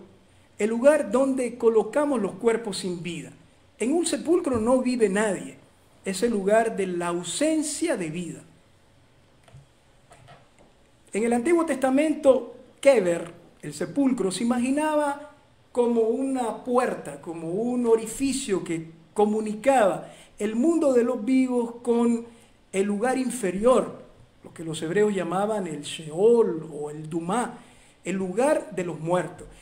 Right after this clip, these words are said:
El sepulcro era como el conducto a través del cual se podía entrar en el lugar de los muertos. En, en el texto de Ezequiel,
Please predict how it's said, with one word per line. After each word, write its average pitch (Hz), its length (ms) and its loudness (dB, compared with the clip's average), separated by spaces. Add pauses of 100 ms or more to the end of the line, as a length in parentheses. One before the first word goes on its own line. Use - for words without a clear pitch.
(120)
El 233 160 -6
sepulcro 277 600 -2
era 294 380 0
como 277 640 0 (400)
el 196 760 -6 (120)
conducto 254 840 0
a 226 100 -4
través 262 360 -4
del 247 160 -8
cual 311 260 -2
se 233 120 -6
podía 240 300 0
entrar 240 340 -2
en 220 100 0
el 196 80 -2
lugar 208 560 0
de 196 100 -2
los 175 140 -4
muertos. - 560 -4 (1300)
En, 196 800 0 (960)
en 180 180 -4
el 175 480 -2
texto 330 380 2
de 269 80 0
Ezequiel, 160 640 -2